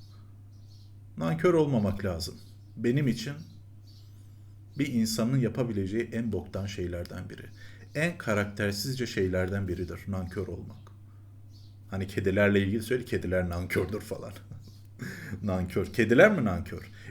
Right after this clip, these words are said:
İnanın bana hayvanlar nankör değil. İnsanlar nankör. Bir şekilde. Sen bir kediye sürekli mama verip ondan karşılık olarak bir şey mi beklersin? Belki bekleyen vardır, o da ayrı da. <laughs> Olabilir arkadaşlar, böyle durumlar da insanın başına gelebiliyor.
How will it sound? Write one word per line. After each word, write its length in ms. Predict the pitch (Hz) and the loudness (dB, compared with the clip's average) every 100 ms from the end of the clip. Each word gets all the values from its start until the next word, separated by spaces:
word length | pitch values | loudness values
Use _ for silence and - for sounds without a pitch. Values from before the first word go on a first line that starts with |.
| - | -2
İnanın 400 | 139 190 185 139 | 2 4 6 6
bana 220 | 147 147 | 6 6
hayvanlar 520 | 139 120 120 135 135 | 6 6 6 4 2
nankör 440 | 110 101 107 104 98 | 2 0 0 -2 -2
değil. 160 | 87 - - - - - - - - 101 | -4 -6 -16 -18 -20 -20 -20 -20 -14 -6
İnsanlar 520 | 98 95 92 98 90 | -4 -4 -4 -4 -4
nankör. 480 | 85 - - - - - - - - - - - | -6 -10 -14 -16 -20 -20 -20 -18 -20 -20 -16 -10
Bir 40 | - | -6
şekilde. 400 | - - - - - - - - | -6 -8 -10 -12 -16 -16 -16 -4
Sen 280 | - 117 127 | 2 4 4
bir 60 | |
kediye 320 | - 104 117 | 2 2 4
sürekli 380 | 117 123 113 123 | 2 0 0 0
mama 440 | 107 101 107 117 104 | 2 4 6 6 4
verip 320 | 101 92 - - | 2 -2 -6 -6
ondan 340 | 104 113 110 | 0 0 0
karşılık 440 | 110 98 107 107 | 0 0 -2 -2
olarak 300 | 110 113 110 | 0 0 -2
bir 60 | 104 | -6
şey 180 | - 185 | -4 -2
mi 120 | 156 | -2
beklersin? 540 | 90 - 104 - - - - - - - - - - - - | -4 -8 -12 -12 -16 -18 -20 -20 -20 -20 -18 -18 -18 -14 -8
Belki 260 | 98 - | -6 -2
bekleyen 360 | 95 - 107 107 | -4 -2 -2 0
vardır, 240 | 110 107 | -2 -2
o 140 | 95 92 | -4 -4
da 80 | 95 | -4
ayrı 200 | - 143 | -4 -2
da. 80 | 135 - | -2 2
<laughs> 320 | - - 117 - - - - - | 2 2 -4 -6 -16 -16 -6 4
Olabilir 440 | 147 165 160 165 | 8 10 8 6
arkadaşlar, 600 | 120 113 123 107 110 98 | 6 6 4 4 2 4
böyle 260 | 120 110 107 | 6 6 6
durumlar 440 | 101 101 110 107 | 4 4 4 2
da 80 | 101 | 0
insanın 400 | 92 92 98 98 | -2 -2 -2 0
başına 280 | 90 98 95 | -2 -2 -2
gelebiliyor. 500 | 92 90 90 80 | 0 0 -2 -8